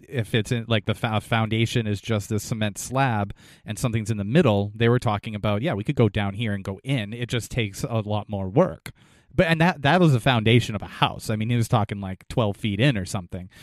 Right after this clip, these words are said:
But a, a oil tank is, like, what, four feet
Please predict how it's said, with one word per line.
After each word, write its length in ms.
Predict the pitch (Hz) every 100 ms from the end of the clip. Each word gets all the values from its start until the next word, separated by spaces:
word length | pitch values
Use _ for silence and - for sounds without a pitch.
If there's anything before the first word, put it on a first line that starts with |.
| - -
But 220 | 123 107 _
a, 240 | 131 107 107
a 200 | 117 107 113
oil 260 | 135 165
tank 360 | - 113 98 110
is, 240 | 104 104
like, 220 | 113 101 98
what, 220 | 107 92
four 240 | - 110
feet 240 | - 110